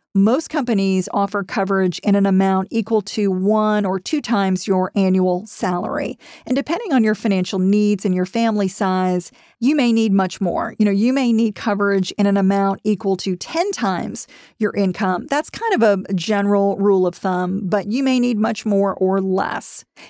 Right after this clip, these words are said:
And if you don't have any dependents, you don't have anybody who would be harmed financially if you died, you may not need any life insurance. Also, remember that if you leave your job or you get terminated,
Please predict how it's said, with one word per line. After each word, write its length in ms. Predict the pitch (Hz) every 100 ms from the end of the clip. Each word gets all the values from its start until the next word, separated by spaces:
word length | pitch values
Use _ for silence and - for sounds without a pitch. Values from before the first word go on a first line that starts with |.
| -
And 80 | 285
if 120 | 302
you 140 | 269
don't 280 | 214 233 240
have 180 | 254 220
any 200 | 214 202
dependents, 680 | 180 - 269 269 254 233 -
you 120 | 202
don't 160 | 190 196
have 160 | 180
anybody 420 | 202 208 196 190
who 140 | 190 202
would 120 | 185
be 120 | 175
harmed 580 | 185 - 202 196 190 190
financially 640 | - 180 196 226 220 190
if 140 | 175 -
you 80 | 180
died, 500 | 208 202 202 196 185 _ _ -
you 100 | 202
may 160 | 233
not 200 | 240 247
need 140 | 247 254
any 200 | 302 269
life 260 | 180 180
insurance. 720 | 202 185 - - - - - _ _ _ _ _ -
Also, 640 | 262 339 - 202 185 185
remember 540 | - 262 269 453 453 339
that 240 | 226 220
if 160 | 226 233
you 160 | 214
leave 320 | 175 190 294 285
your 100 | 214
job 400 | 196 - - 233
or 80 |
you 160 | 208 214
get 200 | 202 -
terminated, 800 | - 254 254 196 185 185 180